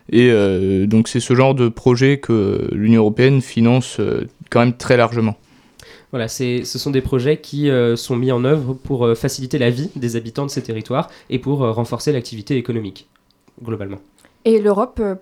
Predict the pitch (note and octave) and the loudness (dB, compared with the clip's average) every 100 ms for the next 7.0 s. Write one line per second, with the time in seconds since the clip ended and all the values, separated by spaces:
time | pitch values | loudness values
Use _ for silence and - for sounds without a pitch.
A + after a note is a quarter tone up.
0 | _ - B3+ - A#3+ A#3+ A3 G#3 G3+ G#3 | _ -8 -8 -6 -4 -4 -6 -10 -8 -8
1 | G#3 G#3 G#3+ D4+ D#4 - G#3+ G3+ F#3+ - | -6 -8 -4 -2 -2 -2 -2 -2 -4 -6
2 | G3 C4 C4 A#3 A#3+ A#3+ - G3 F#3+ G3 | -2 0 2 4 2 -2 -10 -8 -8 -10
3 | G3+ - - G3+ - A3 A3 A#3 F#3+ F#3 | -14 -10 -6 -6 -2 -2 0 -2 -4 -8
4 | G3 - G#3 A#3+ - - - _ - _ | -14 -10 -8 -8 -10 -20 -20 _ -20 _
5 | _ _ F3+ F#3+ F#3 F3+ F3+ F3+ F3+ F#3 | _ _ -8 -6 -6 -8 -8 -10 -10 -12
6 | C#3 - - A#2+ - G3+ G3+ G#3+ G#3+ G#3 | -16 -10 -4 -4 -2 -2 -2 -4 -4 -6